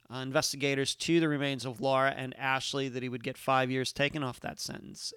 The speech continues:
And that was, that's supposed to happen by the end of this month, August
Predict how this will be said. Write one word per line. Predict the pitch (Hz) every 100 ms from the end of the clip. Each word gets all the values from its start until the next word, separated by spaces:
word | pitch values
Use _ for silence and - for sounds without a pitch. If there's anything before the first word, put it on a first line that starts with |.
| -
And | 127 127
that | 139
was, | 139 - -
that's | 127 113
supposed | - 165
to | -
happen | 151 156 143
by | 120 143
the | 135
end | 139 135
of | 123
this | 131 -
month, | 156 147 123 123
August | 139 139 135 - -